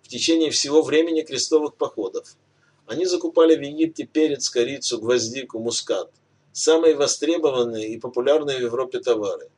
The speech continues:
В то же время Запад почти не производил товаров, которые ценились бы на Востоке. В серебряной монете, которой можно было бы расплатиться, Европа также не испыт-, э, также испытывала недостаток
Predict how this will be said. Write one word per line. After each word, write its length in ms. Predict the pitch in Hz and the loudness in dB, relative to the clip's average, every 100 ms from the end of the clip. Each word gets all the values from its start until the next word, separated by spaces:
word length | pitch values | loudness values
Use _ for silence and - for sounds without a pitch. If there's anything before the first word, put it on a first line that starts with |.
| _ _ _ _ _ _ _ | _ _ _ _ _ _ _
В 100 | - | -8
то 100 | - | -4
же 140 | 165 170 | 0 2
время 320 | 160 180 165 | 2 4 2
Запад 420 | 127 170 175 143 | 8 8 8 2
почти 340 | 135 127 - 170 | -2 -4 -4 -4
не 120 | 165 | -2
производил 520 | 160 151 143 151 165 | 2 0 0 0 0
товаров, 540 | 156 123 156 160 139 | 2 2 4 2 -2
которые 380 | - 123 147 147 | -4 -2 0 0
ценились 420 | 131 139 151 160 | -2 -4 -4 -4
бы 100 | 131 | -2
на 120 | 135 131 | -4 -2
Востоке. 560 | 127 - 101 - - _ _ _ _ _ _ _ _ _ _ _ | -4 -4 -8 -8 -20 _ _ _ _ _ _ _ _ _ _ _
В 120 | - | -6
серебряной 560 | - 139 175 165 160 151 | -2 2 2 2 0 2
монете, 500 | 151 160 185 - 110 | 2 2 0 0 -6
которой 380 | - 110 131 135 | -6 -4 -4 0
можно 260 | 139 120 | -2 -4
было 220 | 127 131 123 | -2 0 2
бы 100 | 120 | 0
расплатиться, 680 | 120 - 113 120 - - | 0 -2 -4 -4 -4 -4
Европа 400 | 95 107 160 165 | -6 2 4 4
также 320 | 160 165 147 147 | 4 4 2 -4
не 100 | 143 | -4
испыт-, 360 | - 143 - _ | -4 -8 -10 _
э, 140 | 135 | -6
также 360 | 131 165 156 151 | 2 4 4 0
испытывала 500 | 135 160 156 147 143 | -2 -4 -2 0 0
недостаток 680 | 143 147 139 135 113 - | 0 -4 -2 0 -2 -4